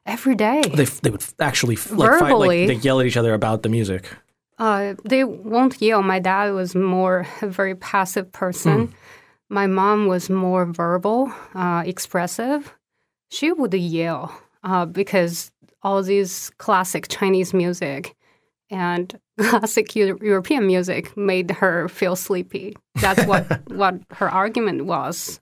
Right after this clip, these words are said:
Speaker 2: And
Speaker 1: back
Speaker 2: what, and what
Speaker 1: then.
Speaker 2: did she prefer?
Speaker 1: She prefers, uh, Teresa Tang. Uh, that's one of the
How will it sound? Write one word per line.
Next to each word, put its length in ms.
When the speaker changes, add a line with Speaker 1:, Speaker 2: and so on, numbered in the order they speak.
Speaker 2:
And 140
Speaker 1:
back 80
Speaker 2:
what, 200
and 100
what 100
Speaker 1:
then. 20
Speaker 2:
did 100
she 140
prefer? 560
Speaker 1:
She 180
prefers, 760
uh, 500
Teresa 460
Tang. 720
Uh, 160
that's 320
one 220
of 80
the 100